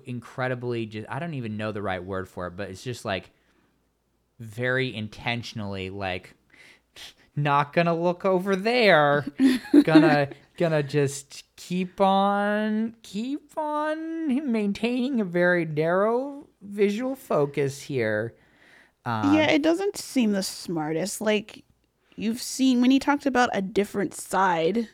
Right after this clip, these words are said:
Speaker 1: Yeah.
Speaker 2: it's like, okay, she acts that way with you, but you've seen everything else that's happened on the beach. You even mentioned before that she was, like, previously, like, cold to you or not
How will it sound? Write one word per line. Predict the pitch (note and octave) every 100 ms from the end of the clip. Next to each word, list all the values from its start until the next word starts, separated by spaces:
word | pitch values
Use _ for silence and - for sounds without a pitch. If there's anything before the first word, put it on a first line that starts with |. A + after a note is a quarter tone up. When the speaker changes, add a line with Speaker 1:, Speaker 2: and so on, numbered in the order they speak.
| _ _ _ _ -
Speaker 1:
Yeah. | C#3+ C#3
Speaker 2:
it's | B3
like, | - B3+
okay, | C4 - A3
she | A3+ G3+
acts | C#3 A#3+
that | - E3+
way | A3
with | G#3+ G#3
you, | E3+ A#3+
but | G#3+ G3
you've | G3 G#3
seen | - - A3+ A3 G#3 G3+ G3+ _ _ _ _ _ _ -
everything | A3 G#3+ G#3+ G#3 G#3 G3
else | G3+ A3+ -
that's | G3 -
happened | E3+ F3 G3 F3+
on | F3+
the | F3+
beach. | F3 D#3+ F3+ G#3+ - - - - _ _ _ _ -
You | G#3
even | A#3+ B3+ A3+
mentioned | G3 B3 - A3 G3+ A#3+
before | D#3+ - G3+ B3+ A#3+
that | G#3 -
she | -
was, | G3+ G3
like, | F3+ -
previously, | - A3 G3 G#3 - F#3+
like, | D3 -
cold | - G#3 A#3+ G#3+
to | G3
you | F#3 F3+ F3+
or | F3
not | F3 F3 F3